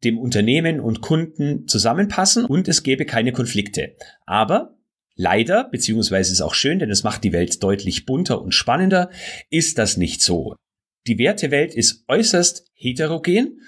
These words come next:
und das macht die Sache, ja, in mancherlei Hinsicht spannend, aber in anderer Hinsicht auch äußerst anstrengend.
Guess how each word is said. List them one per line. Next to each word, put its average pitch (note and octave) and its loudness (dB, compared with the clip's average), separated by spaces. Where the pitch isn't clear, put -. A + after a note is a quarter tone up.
und G2+ -4
das - 0
macht - -2
die C#3 2
Sache, C#3 0
ja, A2 2
in F#2+ 0
mancherlei D3 2
Hinsicht B2+ 0
spannend, - 0
aber B2 0
in B2 0
anderer E3 2
Hinsicht D#3 0
auch C3 -2
äußerst C#3+ 0
anstrengend. D#2 -4